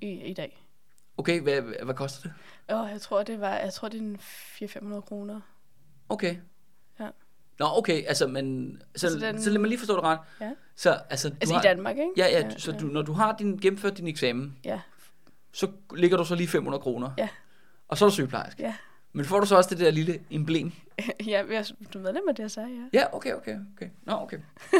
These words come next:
Speaker 1: <laughs> I, øh, i England kostede det... Øh, koster det, jeg, ja, nu skal jeg lige være sikker på, hvad jeg siger, fordi nu var der... Jeg tror, at jeg betalte ek-, lidt ekstra, fordi jeg skulle... Jeg var, øh,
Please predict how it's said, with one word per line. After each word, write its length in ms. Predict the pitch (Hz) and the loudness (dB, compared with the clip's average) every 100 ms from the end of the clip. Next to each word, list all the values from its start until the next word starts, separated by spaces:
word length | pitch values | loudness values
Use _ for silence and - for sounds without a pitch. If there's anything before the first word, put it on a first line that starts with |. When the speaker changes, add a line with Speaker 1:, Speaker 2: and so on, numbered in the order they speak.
| 359 226 285 320 | 6 6 4 -2
Speaker 1:
<laughs> 720 | - - - - - - - | -6 -20 -20 -18 -16 -14 -8
I, 240 | 196 180 | -6 -4
øh, 160 | 117 143 214 | -4 -6 -4
i 120 | 196 | -2
England 280 | 196 311 262 | 0 0 2
kostede 440 | 208 208 - 220 | 0 2 -2 -4
det... 300 | 196 185 180 170 - | -4 -4 -2 -4 -4
Øh, 80 | 190 - - | -6 -10 -4
koster 300 | 208 - 220 | -2 -2 -6
det, 120 | - - | -12 -12
jeg, 100 | 214 - - - - - - - - - | -12 -14 -20 -20 -20 -20 -20 -20 -20 -12
ja, 500 | 214 208 214 220 226 - 233 | -6 -2 -2 -4 -8 -14 -14
nu 60 | |
skal 140 | - 226 | -10 -10
jeg 40 | |
lige 140 | 233 | -8
være 160 | 220 220 | -8 -6
sikker 260 | - 233 233 | -6 -8 -8
på, 120 | 190 | -4
hvad 100 | 185 | -2
jeg 100 | 202 | -2
siger, 280 | - 202 208 | -4 -4 -4
fordi 260 | 208 202 | -6 -8
nu 120 | 208 214 | -6 0
var 120 | 202 | 0
der... 120 | 190 | 0
Jeg 140 | 202 | -6
tror, 140 | - 208 | -2 -2
at 60 | 202 - - | -2 -10 -2
jeg 120 | - | -2
betalte 420 | 190 202 196 160 185 | -2 -4 -4 -2 -6
ek-, 60 | 202 | -4
lidt 160 | 196 | -4
ekstra, 240 | 196 - 208 | -4 -4 -6
fordi 240 | 202 - | -8 -10
jeg 80 | 180 | -10
skulle... 300 | - 202 - - - - - - | -8 -10 -10 -18 -20 -20 -18 -6
Jeg 100 | 185 | -2
var, 380 | 180 175 175 196 - - | 0 0 -2 -6 -12 -10
øh, 240 | 196 196 | -6 -6